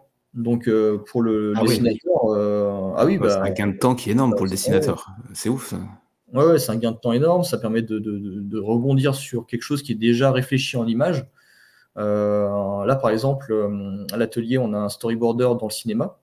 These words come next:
Speaker 1: Emmanuel, euh, Tan. Et,
Speaker 3: Mhm.
Speaker 1: euh, quand, quand, pour, pour le cinéma, quand ils reçoivent des, des scénarios qui sont, euh, juste, euh, des vues de l'esprit, c'est-à-dire, euh, écrits,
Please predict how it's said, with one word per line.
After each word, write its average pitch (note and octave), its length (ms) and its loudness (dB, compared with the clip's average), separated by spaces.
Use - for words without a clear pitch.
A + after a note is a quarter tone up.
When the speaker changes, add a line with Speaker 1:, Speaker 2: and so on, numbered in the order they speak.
Speaker 1:
Emmanuel, A2 580 0
euh, G2 300 -6
Tan. D#3+ 300 -6
Et, G2+ 180 0
Speaker 3:
Mhm. G2 60 2
Speaker 1:
euh, F#2 300 0
quand, A2 420 2
quand, A2+ 200 0
pour, G#2+ 300 -2
pour A#2+ 100 -2
le A#2+ 60 0
cinéma, A#2+ 380 0
quand A#2+ 120 -2
ils A2 80 0
reçoivent A#2+ 540 2
des, G#2 240 -2
des A2 80 -4
scénarios A#2 480 2
qui C3 120 -12
sont, G#2 460 -6
euh, F#2+ 640 -6
juste, A#2 400 -8
euh, G2 320 0
des G#2 220 -6
vues A2 160 0
de G#2+ 40 2
l'esprit, A#2 360 2
c'est-à-dire, G#2 520 -2
euh, F#2+ 240 -4
écrits, F3+ 320 -6